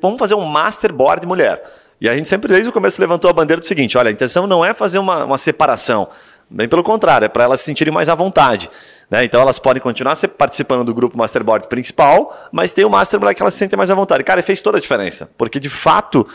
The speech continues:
hoje funciona super bem, assim, sabe? Só mulheres no evento,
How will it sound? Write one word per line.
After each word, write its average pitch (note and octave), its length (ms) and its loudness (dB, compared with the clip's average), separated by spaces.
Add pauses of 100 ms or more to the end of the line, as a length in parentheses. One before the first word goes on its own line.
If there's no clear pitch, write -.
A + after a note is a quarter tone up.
(200)
hoje C3+ 220 0
funciona D3 320 0
super G3 320 0
bem, D3+ 300 2
assim, D#3 200 0
sabe? D3+ 300 2
Só - 320 2
mulheres E3 420 2
no C#3 80 2
evento, C#3+ 420 0